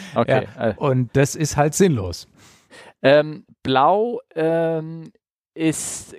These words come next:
Speaker 1: keine Thermik, weil da haben sich keine Wolken gebildet,
Speaker 2: Ja.
Speaker 1: deswegen konntest du auch keine Höhe, weil ich meine, es gibt doch den Begriff Blauthermik,
Speaker 2: Genau,
Speaker 1: oder
Speaker 2: da
Speaker 1: nicht?
Speaker 2: komme ich gleich nochmal drauf. Also
Speaker 1: Ja.
Speaker 2: Blauthermik gibt's,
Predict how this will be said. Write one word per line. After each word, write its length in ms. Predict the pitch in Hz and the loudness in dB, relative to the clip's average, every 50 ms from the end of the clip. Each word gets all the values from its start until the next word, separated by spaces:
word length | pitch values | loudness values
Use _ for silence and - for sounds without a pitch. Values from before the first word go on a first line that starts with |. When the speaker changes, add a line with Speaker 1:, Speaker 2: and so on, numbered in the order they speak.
| - | -14
Speaker 1:
keine 540 | - 147 151 151 151 151 143 143 139 135 135 | -8 -4 -2 -2 2 4 4 6 6 4 4
Thermik, 480 | - - 147 156 175 202 226 220 - - | 2 2 2 2 2 2 0 -2 2 2
weil 100 | 156 156 | 4 4
da 80 | 151 | 4
haben 140 | 135 147 143 | 4 2 0
sich 100 | 143 135 | -2 -4
keine 240 | - 143 131 127 117 | -4 -2 -2 0 2
Wolken 320 | 131 139 156 170 190 202 | 4 4 4 4 2 -2
gebildet, 240 | 190 185 202 185 170 | -2 0 2 4 4
Speaker 2:
Ja. 60 | 170 | 6
Speaker 1:
deswegen 180 | 233 240 160 147 | 4 4 2 0
konntest 220 | - 165 170 156 | 0 0 2 4
du 60 | 170 156 | 2 2
auch 80 | - - | 2 2
keine 220 | 156 151 143 131 | 0 2 2 2
Höhe, 220 | 131 165 196 208 | 4 4 2 4
weil 140 | 151 151 151 | 2 2 2
ich 100 | 151 120 | 2 2
meine, 120 | 151 156 143 | 2 2 2
es 60 | - | 0
gibt 120 | 247 240 | 0 2
doch 60 | 175 | 2
den 100 | 147 143 | 2 4
Begriff 220 | 131 131 110 113 - | 2 0 -2 -4 0
Blauthermik, 520 | - 120 117 117 - - 113 101 95 95 | 2 4 4 4 2 0 -4 -6 -2 -2
Speaker 2:
Genau, 180 | 196 214 - - | 0 2 4 2
Speaker 1:
oder 80 | - | 2
Speaker 2:
da 40 | - | 2
Speaker 1:
nicht? 80 | - 185 | 0 0
Speaker 2:
komme 120 | 208 233 | 0 2
ich 40 | 220 | 4
gleich 120 | 202 180 | 4 4
nochmal 140 | 160 147 135 127 | 4 2 2 2
drauf. 180 | 127 127 - 151 | 2 2 0 0
Also 120 | 135 123 | 2 2
Speaker 1:
Ja. 140 | 98 - - _ _ | 2 0 -4 _ _
Speaker 2:
Blauthermik 680 | - 151 160 196 214 - - 208 226 226 226 202 - _ | 2 4 4 4 2 2 2 2 4 4 2 0 0 _
gibt's, 440 | - 233 262 - - - - - | 0 -2 -2 -2 -6 -8 -8 -8